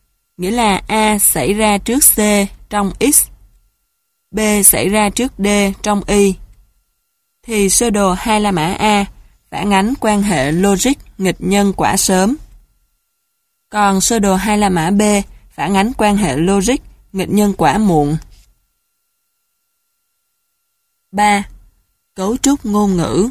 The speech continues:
của quan hệ nghịch nhân quả. Cấu trúc ngôn ngữ khái quát. Chúng ta gặp các lối nói phản ánh quan hệ nghịch nhân quả. Tuy già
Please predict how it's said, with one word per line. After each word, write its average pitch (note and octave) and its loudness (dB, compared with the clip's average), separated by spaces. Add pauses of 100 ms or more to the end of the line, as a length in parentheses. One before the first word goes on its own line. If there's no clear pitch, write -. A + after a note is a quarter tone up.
(120)
của E3+ -2
quan G3+ 0
hệ D3+ -4
nghịch E3 -2
nhân G3 -2
quả. D3+ -4 (2500)
Cấu G3+ -2
trúc - -4
ngôn G3+ 2
ngữ D#3+ -2
khái G#3 -2
quát. A3 -2 (1900)
Chúng A#3 -4
ta G#3+ -2
gặp F#3 -4
các A#3 -6
lối G#3+ 0
nói G#3+ -2
phản E3 -4
ánh G3+ -2
quan G3+ 0
hệ D3 -4
nghịch D#3+ -2
nhân G3 0
quả. D3 -4 (1600)
Tuy A#3+ -4
già F#3 0